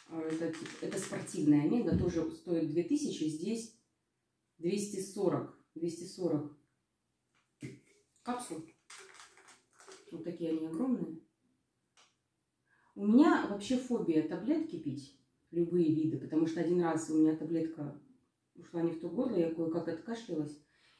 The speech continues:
И после того случая, это было, наверное, лет десять назад,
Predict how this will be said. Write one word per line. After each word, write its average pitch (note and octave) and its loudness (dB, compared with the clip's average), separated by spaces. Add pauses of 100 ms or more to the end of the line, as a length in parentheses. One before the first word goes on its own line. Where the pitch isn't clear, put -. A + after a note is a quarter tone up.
И F3 -8
после F#3+ -6
того F3 0
случая, A#3+ -2 (380)
это F3 -8
было, E3+ -2
наверное, D#3 0
лет D#3 -2
десять D#3+ -6
назад, E3 -4